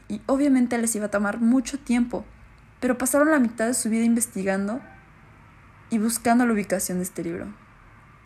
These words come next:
Realmente no se sabe con exactitud si en verdad es-, existe este libro,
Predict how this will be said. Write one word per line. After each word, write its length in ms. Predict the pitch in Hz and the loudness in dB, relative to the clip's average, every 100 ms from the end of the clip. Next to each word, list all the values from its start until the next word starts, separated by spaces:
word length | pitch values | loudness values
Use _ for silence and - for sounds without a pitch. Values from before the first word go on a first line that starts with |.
| - - - | -20 -20 -14
Realmente 560 | - 294 330 320 302 311 | 0 2 4 4 4 4
no 120 | 285 | 2
se 80 | 277 | 0
sabe 300 | 269 254 247 | -2 0 -2
con 180 | 247 214 | 0 -2
exactitud 640 | 196 202 - 190 - 180 180 - - - | -2 -8 -10 -10 -6 -6 -8 -16 -16 -6
si 160 | - | 0
en 60 | 220 | 0
verdad 260 | 214 220 240 | 0 0 0
es-, 220 | 254 - | -2 -4
existe 560 | 208 - - 226 226 - | -6 -4 -2 -2 -4 -6
este 200 | 196 180 | -8 -4
libro, 300 | 180 170 | -4 -4